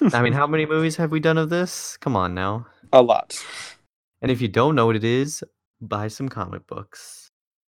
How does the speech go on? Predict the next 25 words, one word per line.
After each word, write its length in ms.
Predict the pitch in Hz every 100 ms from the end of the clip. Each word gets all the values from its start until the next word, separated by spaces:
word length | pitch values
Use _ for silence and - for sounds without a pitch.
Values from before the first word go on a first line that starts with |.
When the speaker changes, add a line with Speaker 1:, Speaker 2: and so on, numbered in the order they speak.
| -
Speaker 1:
Exactly. 680 | 135 - 147 151 - - - _ _ _ _ _ -
Speaker 2:
Got 180 | 95 95
'em. 200 | 95 95 _ _ _ _ _ _ _ - 151
Speaker 1:
You 120 | 139
Speaker 2:
I 60 |
think 120 | 120 240
that 60 |
Speaker 1:
should 100 | 226
Speaker 2:
sounds 100 | 175 139
Speaker 1:
already 460 | 147 139 131 120
own 340 | 131 139 127 117
all 320 | - 143 165
the 100 | 127
comic 400 | - - - -
books. 120 | 113 -
Speaker 2:
Yeah, 180 | 120 104 -
Speaker 1:
But 140 | 151
Speaker 2:
come 60 | 180
Speaker 1:
if 60 |
Speaker 2:
on. 60 | 202
Speaker 1:
you 80 | 175
don't, 300 | 147 139 - _ _ _ _ _ _ _ _ _ _ _ _ _ _
Speaker 2:
Now's 240 | 101 101 95
the 60 |
time. 300 | 87 - 98